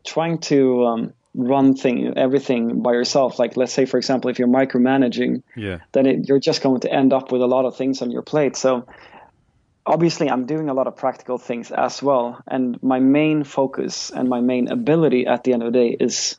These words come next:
Speaker 1: composing. So as soon as I feel like we have employed, um, someone who is better than I at, you know, let's say design, for example, or production,
Speaker 2: Mm-hmm.
Speaker 1: you need to also res-, respect their competence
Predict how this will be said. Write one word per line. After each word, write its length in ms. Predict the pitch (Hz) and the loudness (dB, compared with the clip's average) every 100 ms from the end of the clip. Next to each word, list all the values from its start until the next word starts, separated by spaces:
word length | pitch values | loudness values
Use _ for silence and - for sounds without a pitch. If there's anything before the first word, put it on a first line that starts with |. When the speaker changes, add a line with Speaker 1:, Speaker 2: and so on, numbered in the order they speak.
| _ _ _ | _ _ _
Speaker 1:
composing. 720 | - 131 147 160 160 - - - _ - - - | 0 2 4 2 2 -4 -6 -10 _ -20 -20 -8
So 120 | - | 0
as 120 | - - | 0 0
soon 240 | 170 175 | 0 2
as 160 | 143 - | 2 0
I 100 | 120 | -2
feel 280 | - 143 135 | 2 2 4
like 300 | 123 117 123 | 2 0 -2
we 100 | 123 | -2
have 180 | 113 113 | -2 -6
employed, 640 | - 120 127 127 123 - - _ _ - | -4 -4 0 2 2 0 -8 _ _ -6
um, 640 | 123 123 117 117 113 113 - _ _ _ - | 0 2 2 0 0 -2 -6 _ _ _ -4
someone 480 | - 147 143 123 | 0 4 4 2
who 120 | 113 117 | 0 -2
is 120 | 110 | -2
better 380 | 117 143 143 123 | -2 2 2 2
than 160 | 120 | 0
I 140 | 117 117 | 0 0
at, 400 | 127 117 117 - - | 0 2 0 -4 -2
you 80 | 131 | -2
know, 120 | 120 | 0
let's 200 | 123 127 | -2 0
say 140 | 139 | 2
design, 420 | 120 120 135 131 120 | 0 0 0 0 0
for 140 | 123 | -2
example, 400 | 120 - - - | -2 -4 -2 -2
or 80 | 123 | -2
production, 580 | - 135 131 - - - - | 0 -2 0 -4 -6 -10 -10
Speaker 2:
Mm-hmm. 200 | 117 101 | -8 -4
Speaker 1:
you 60 | 101 | 2
need 160 | 143 | 2
to 60 | 139 | 2
also 220 | 131 127 120 | 0 0 -4
res-, 320 | 120 - - _ _ 127 | -6 -8 -16 _ _ -8
respect 560 | 127 - - 160 - - | -8 -8 -4 -4 -4 -4
their 420 | 131 120 117 117 _ _ - | 0 2 0 -6 _ _ -6
competence 720 | 135 165 - - - - - | -2 -2 -4 -8 -8 -10 -12